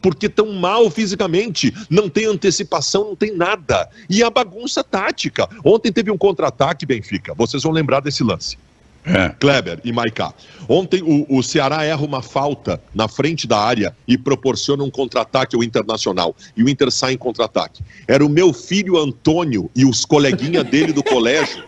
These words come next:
Speaker 1: <laughs> jogando bola, todos indo em direção à bola, assim. O negócio absurdo, a desorganização do Internacional. Então, assim, o senhor Diego Aguirre, que chegou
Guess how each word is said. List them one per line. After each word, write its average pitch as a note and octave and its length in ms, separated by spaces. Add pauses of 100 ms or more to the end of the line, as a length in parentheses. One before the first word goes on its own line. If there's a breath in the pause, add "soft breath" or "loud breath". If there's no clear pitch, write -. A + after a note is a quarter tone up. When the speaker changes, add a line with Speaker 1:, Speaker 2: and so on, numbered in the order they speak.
(120)
Speaker 1:
<laughs> - 120
jogando D3 460
bola, C3 460 (200)
todos F#3+ 380
indo G3 180
em F3+ 40
direção E3+ 500
à D#3+ 60
bola, C#3 360
assim. A#2 240 (160)
O C3+ 60
negócio F#3+ 420
absurdo, D3+ 1300
a A#2 40
desorganização A#2+ 800
do A#2+ 80
Internacional. F#2+ 540 (240 loud breath)
Então, B2+ 220
assim, F#3+ 180
o E3+ 60
senhor F#3 200
Diego F3 340
Aguirre, C#3 320
que B2+ 140
chegou A#2 500